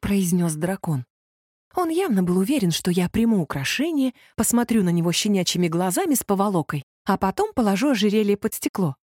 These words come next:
Буду с утра любоваться, протирать его тряпочкой и в старости рассказывать внукам. Ага, щас, размечтался. «О, поверьте, у меня так болит спина, что он очень дорогой», усмехнулась я, понимая, что себя надо тормозить.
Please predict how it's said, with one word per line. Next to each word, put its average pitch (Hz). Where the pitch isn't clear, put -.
Буду 180
с -
утра 165
любоваться, 160
протирать 196
его 175
тряпочкой 240
и 220
в -
старости 349
рассказывать 170
внукам. 139
Ага, 220
щас, -
размечтался. 277
«О, 381
поверьте, 233
у 214
меня 233
так 381
болит 254
спина, 208
что 277
он 285
очень 220
дорогой», 185
усмехнулась 220
я, 226
понимая, 208
что -
себя 226
надо 240
тормозить. 254